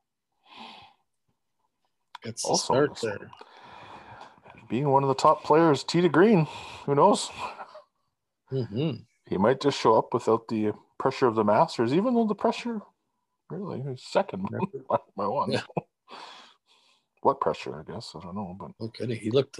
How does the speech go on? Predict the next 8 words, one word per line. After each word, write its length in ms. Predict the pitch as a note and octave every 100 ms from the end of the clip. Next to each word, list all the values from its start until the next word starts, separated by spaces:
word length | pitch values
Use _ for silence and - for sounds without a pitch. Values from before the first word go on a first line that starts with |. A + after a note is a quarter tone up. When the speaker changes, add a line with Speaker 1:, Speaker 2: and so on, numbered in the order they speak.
| F#2+
Speaker 1:
like, 240 | G2+ G2 - - -
just 180 | -
unflappable 640 | G2 - - A2 E3+ E3+ A2+
all, 480 | F2 F2+ G2+ G2 F#2+
uh, 200 | F#2 G2 - _ _ _ -
all 180 | - F#2+
week, 240 | C#3+ E3+
really. 320 | G#2 F#2+ F#2+